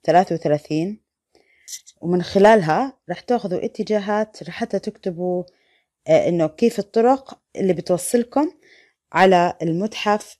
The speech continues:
البريطاني. ممكن واحد يحكي، آه، "Get off at Goodge Street,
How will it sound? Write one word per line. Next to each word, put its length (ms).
البريطاني. 760
ممكن 300
واحد 340
يحكي، 640
آه، 340
"Get 140
off 140
at 640
Goodge 480
Street, 720